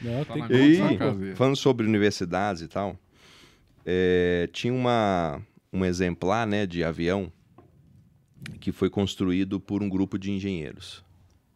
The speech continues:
Speaker 3: né? E aí, esse exemplar ia ser inaugurado, né, é, como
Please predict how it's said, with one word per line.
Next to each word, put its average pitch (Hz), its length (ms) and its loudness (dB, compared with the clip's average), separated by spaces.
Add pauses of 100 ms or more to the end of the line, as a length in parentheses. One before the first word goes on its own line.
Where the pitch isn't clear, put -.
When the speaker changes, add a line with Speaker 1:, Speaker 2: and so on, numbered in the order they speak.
(140)
Speaker 3:
né? - 160 -14 (920)
E 131 100 2
aí, 139 380 6 (340)
esse 104 640 2
exemplar 95 640 2
ia 95 160 2
ser 98 220 0
inaugurado, 107 680 2
né, 120 300 -4 (460)
é, 62 480 -10 (460)
como 85 640 -4